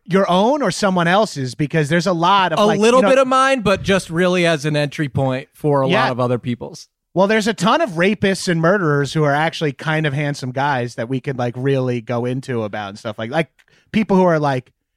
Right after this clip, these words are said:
Speaker 1: you know, kill women and fuck children that we could talk about for ninety minutes, two hours <laughs> at a clip, you know, in a funny way.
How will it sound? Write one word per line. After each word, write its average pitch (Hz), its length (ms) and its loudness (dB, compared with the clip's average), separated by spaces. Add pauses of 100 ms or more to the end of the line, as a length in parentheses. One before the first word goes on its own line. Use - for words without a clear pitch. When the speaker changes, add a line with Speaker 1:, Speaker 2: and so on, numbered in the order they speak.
(340)
Speaker 1:
you 156 80 2
know, 117 120 -2
kill 175 320 0
women 156 400 0
and 139 240 -2
fuck - 320 -4
children 147 500 -2
that 139 220 -6 (360)
we 175 100 2
could 190 160 -4
talk 165 180 0
about 151 240 -2
for 135 200 -6
ninety 147 320 -2
minutes, 147 320 -4
two 143 180 -2
hours 147 340 -2
<laughs> - 20 -16
at 151 100 -12
a 143 40 -8
clip, 165 380 -2
you 156 120 0
know, 147 100 -4
in 147 100 -6
a 127 60 -10
funny 143 300 -6
way. 151 340 -4